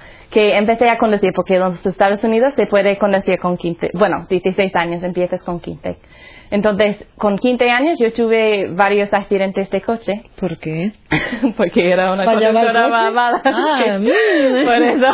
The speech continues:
Speaker 1: Y de consecuencia de eso, mis padres decían que ya no podía escuchar a la radio en el coche. Entonces,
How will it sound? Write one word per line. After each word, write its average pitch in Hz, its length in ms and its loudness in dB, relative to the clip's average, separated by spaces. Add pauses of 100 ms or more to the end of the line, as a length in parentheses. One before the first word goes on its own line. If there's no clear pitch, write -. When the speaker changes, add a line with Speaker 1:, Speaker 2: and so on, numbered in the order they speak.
(960)
Speaker 1:
Y 254 160 2
de 240 140 2
consecuencia 262 640 0
de 285 140 2
eso, 294 200 -2
mis 240 180 -2
padres 226 380 0
decían 262 320 0
que 226 120 0
ya 202 120 2
no 214 140 0
podía 233 300 2
escuchar 208 380 0
a 180 120 2
la 170 160 2
radio 160 420 -4 (340)
en 175 280 0
el 170 120 0
coche. 165 380 -6 (260)
Entonces, 202 540 0